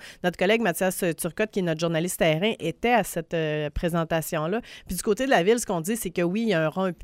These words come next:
passage de piétons qui sera d'ailleurs bonifié du moment où la passerelle va être enlevée.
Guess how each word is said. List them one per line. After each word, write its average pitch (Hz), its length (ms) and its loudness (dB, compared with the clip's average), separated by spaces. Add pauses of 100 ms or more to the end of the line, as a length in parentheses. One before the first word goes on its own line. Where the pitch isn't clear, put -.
passage 190 400 0
de 180 80 2
piétons 190 340 -2
qui 202 80 -6
sera 185 200 -2
d'ailleurs 180 400 4 (320)
bonifié 208 520 2
du 180 160 -4
moment 180 260 2
où 202 60 4
la 170 140 4
passerelle 185 500 0
va 160 220 4
être 165 340 0
enlevée. 165 420 0